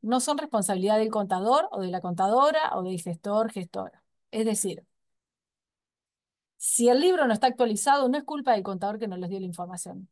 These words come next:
es responsabilidad de la cooperativa. Y eso la cooperativa lo tiene que tener siempre bien claro, ¿sí? Em,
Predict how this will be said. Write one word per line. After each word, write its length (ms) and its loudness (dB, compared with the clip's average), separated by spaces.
es 140 -6
responsabilidad 800 -2
de 40 -2
la 80 -6
cooperativa. 520 -14
Y 120 -2
eso 120 0
la 80 4
cooperativa 380 2
lo 80 4
tiene 200 -2
que 100 -4
tener 320 -6
siempre 380 0
bien 220 2
claro, 480 2
¿sí? 280 -12
Em, 960 0